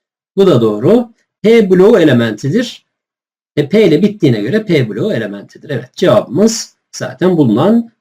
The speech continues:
C seçeneği. Dördüncü sorumuz gençler. Temel halde ilk on beş orbitali tam dolu olan ve yarı dolu orbitali bulunmayan X elementiyle ilgili. Hemen bunu bir yazalım. On beş tam dolu.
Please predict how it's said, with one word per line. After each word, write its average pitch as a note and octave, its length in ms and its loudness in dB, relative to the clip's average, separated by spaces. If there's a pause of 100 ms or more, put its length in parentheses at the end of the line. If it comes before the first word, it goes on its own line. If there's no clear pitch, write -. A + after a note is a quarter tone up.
(200)
C D3+ 240 0
seçeneği. G#2 500 -10 (920)
Dördüncü F#3 420 4
sorumuz D3+ 340 2
gençler. A2 440 -8 (500)
Temel A3+ 280 2
halde G3 360 2
ilk A3 360 0
on G#3 240 2
beş F#3+ 220 0
orbitali F#3 480 0
tam F3 300 2
dolu A2 220 2
olan E3+ 540 -2 (220)
ve D3+ 100 0
yarı D3+ 380 2
dolu A#2+ 240 2
orbitali E3+ 600 -2
bulunmayan C#3+ 600 2 (180)
X G#3 220 -2
elementiyle A#2 560 0
ilgili. G#2+ 400 0
Hemen D3+ 300 -2
bunu E3+ 160 2
bir D3+ 60 2
yazalım. F#2+ 360 -4 (800)
On D3 220 2
beş G3+ 180 0
tam A#2+ 240 -2
dolu. F2+ 220 -12